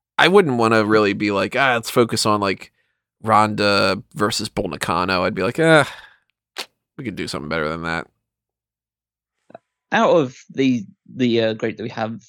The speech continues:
Speaker 2: uh, laid out, I'd say Bianca Belair is the one that makes the most sense.
Speaker 1: Ronda Bianca, huh?
Speaker 2: It's a match we haven't seen.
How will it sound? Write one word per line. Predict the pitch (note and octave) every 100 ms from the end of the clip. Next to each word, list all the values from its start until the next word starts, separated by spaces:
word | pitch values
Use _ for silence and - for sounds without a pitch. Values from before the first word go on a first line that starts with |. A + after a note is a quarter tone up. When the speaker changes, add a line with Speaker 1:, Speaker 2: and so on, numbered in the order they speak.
| _
Speaker 2:
uh, | F2+ E2+ F2+ D2+ -
laid | G#2 G2+ F#2+
out, | G#2 C#2 E2 -
I'd | A2+ A2
say | - G2 G2+
Bianca | A2 G#2 -
Belair | E2 G2 F2+
is | E2+
the | -
one | D2 D2+
that |
makes | D#2 C2+
the | D2
most | C#2 -
sense. | - - - - _ _ _ _ _ _ _ _ _ _ _ _ _ _ _ _ _ _ F#3+ F#3
Speaker 1:
Ronda | B2 C3+ B2
Bianca, | B2+ G2+ F2 E2 G#1+ - _ _
huh? | F#3 F#2 - _ _ _ _ _ _ _
Speaker 2:
It's | -
a |
match | B2 A#2+
we |
haven't | A2+ A2 G2
seen. | - G#2+ G#2+ A2+ A#2+